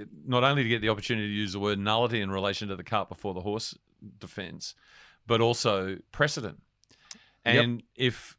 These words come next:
Speaker 1: we could see the first
Speaker 2: <laughs> Yeah.
Speaker 1: defamation case in Australia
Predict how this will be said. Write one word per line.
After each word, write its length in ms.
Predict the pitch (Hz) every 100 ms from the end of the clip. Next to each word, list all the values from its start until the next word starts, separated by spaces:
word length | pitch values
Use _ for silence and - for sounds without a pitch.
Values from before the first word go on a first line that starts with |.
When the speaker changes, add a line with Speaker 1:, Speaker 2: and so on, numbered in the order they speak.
| _ _ _ -
Speaker 1:
we 180 | 131 185
could 180 | 202 143
see 320 | - 127 120
the 140 | 95
first 560 | 104 - - - - -
Speaker 2:
<laughs> 0 |
Yeah. 80 | 135
Speaker 1:
defamation 520 | 160 196 127 - 117
case 380 | - 123 117 -
in 120 | 135
Australia 540 | 107 - 117 113 95